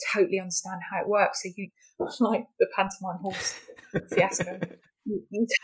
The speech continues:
Speaker 1: totally, well, not a fiasco, but a request. Um, you totally under-, you totally understand that, that, you know, prior to an hour before I asked you, I knew nothing about it. So it's like everyone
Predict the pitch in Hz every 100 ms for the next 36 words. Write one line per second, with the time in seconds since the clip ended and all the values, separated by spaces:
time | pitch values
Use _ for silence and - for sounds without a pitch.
0 | 269 - - - _ 523 523 - 196 160
1 | - 277 - 180 170 - 539 - - -
2 | - _ - 247 226 - 196 180 - -
3 | - _ - - _ - 208 202 196 -
4 | 226 233 226 - 220 226 214 214 - _
5 | - 226 - 233 247 226 - - 247 254
6 | 175 170 185 - 202 - - _ _ _
7 | _ _ 226 233 190 - 214 220 220 -
8 | 185 202 214 185 185 - 220 202 180 208
9 | - 190 190 214 - - - 180 - 202
10 | 196 196 208 208 185 208 226 - - -
11 | _ - - 202 190 196 _ _ - -
12 | - - 202 185 202 208 214 208